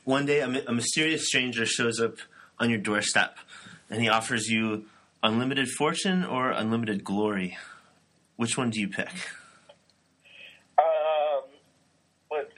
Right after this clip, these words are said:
Speaker 2: see. I think I would punch him in the face.
Speaker 1: <laughs>
Speaker 2: So.
Speaker 1: Okay. <laughs> It's a good, it's a good answer.
Speaker 2: I mean, Indiana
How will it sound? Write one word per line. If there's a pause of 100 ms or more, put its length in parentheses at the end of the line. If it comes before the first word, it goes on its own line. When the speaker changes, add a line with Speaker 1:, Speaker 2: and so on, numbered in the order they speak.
(100)
Speaker 2:
see. (360)
I
think
I
would (520)
punch
him
in
the (100)
face.
Speaker 1:
<laughs>
Speaker 2:
So. (640)
Speaker 1:
Okay.
<laughs> (500)
It's
a
good,
it's
a
good
answer.
Speaker 2:
I
mean,
Indiana